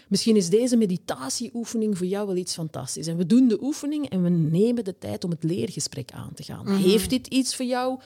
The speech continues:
Speaker 1: losgemaakt? Wat dan? Kan je daar iets mee? Indien wel, zoek daar eens verder. Zeg je, "Och jong, nee, dat heeft mij nog meer stress bezorgd." Dat kan.
Speaker 2: Mhm.
Speaker 1: Dan gaan we dat ook laten voor wat het is. En dan is de conclusie, "Dit werkt niet voor jou." Maar er zijn organisaties die zeggen,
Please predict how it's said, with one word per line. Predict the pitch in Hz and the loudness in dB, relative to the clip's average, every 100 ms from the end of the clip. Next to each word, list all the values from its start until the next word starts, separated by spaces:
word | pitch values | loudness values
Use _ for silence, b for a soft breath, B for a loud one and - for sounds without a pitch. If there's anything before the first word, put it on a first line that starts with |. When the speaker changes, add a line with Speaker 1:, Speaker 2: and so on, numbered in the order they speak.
| B | B
Speaker 1:
losgemaakt? | 175 226 - 233 233 233 - 151 | 4 4 0 -4 -6 -6 -8 -2
Wat | 139 170 - | 0 0 -2
dan? | 220 226 - | -4 -4 -4
Kan | 196 214 | -2 2
je | 240 | 2
daar | 220 220 | 0 -4
iets | 220 - | -6 -6
mee? | 214 214 214 B B | -4 -4 -6 B B
Indien | 254 233 214 214 | 6 8 8 6
wel, | 208 214 190 | 6 6 6
zoek | 180 156 | 4 2
daar | 185 214 233 | -2 -4 -4
eens | - | -4
verder. | - 208 190 196 b b b | -4 -6 -6 -8 b b b
Zeg | - 156 | -2 0
je, | 190 - | 0 -2
"Och | 170 175 - | -2 -2 -2
jong, | 175 185 175 | 0 2 2
nee, | 180 180 | 0 -2
dat | 143 | -2
heeft | 151 - | -4 -2
mij | 165 | -4
nog | 151 - | -4 -4
meer | 175 214 240 | 2 4 4
stress | - 220 226 202 | 0 -2 -4 -4
bezorgd." | 202 220 226 | -6 -6 -8
Dat | - 135 | -10 -4
kan. | 175 220 | -4 -2
Speaker 2:
Mhm. | 226 226 247 320 B - | 0 0 0 -2 B 4
Speaker 1:
Dan | 208 | 6
gaan | 247 | 6
we | 233 | 6
dat | 208 | 4
ook | 180 | 0
laten | 202 262 285 196 | -2 -4 -4 -2
voor | 185 | -2
wat | 160 | -2
het | 151 156 | -2 0
is. | 339 - | -2 -2
En | 190 | 0
dan | 180 | 2
is | 175 | 2
de | 170 | 0
conclusie, | 165 135 269 302 262 | -6 -2 -2 -2 -4
"Dit | 269 - | -6 -4
werkt | 175 - | -6 -2
niet | 214 302 330 | 2 2 0
voor | - | -10
jou." | - - - b b b b | -12 -14 -18 b b b b
Maar | 180 | 0
er | 170 | 4
zijn | 170 262 294 | 4 6 4
organisaties | 240 208 170 196 302 - 196 | 4 2 0 -2 -4 -4 -4
die | 175 | -4
zeggen, | 156 151 143 | -4 -4 -6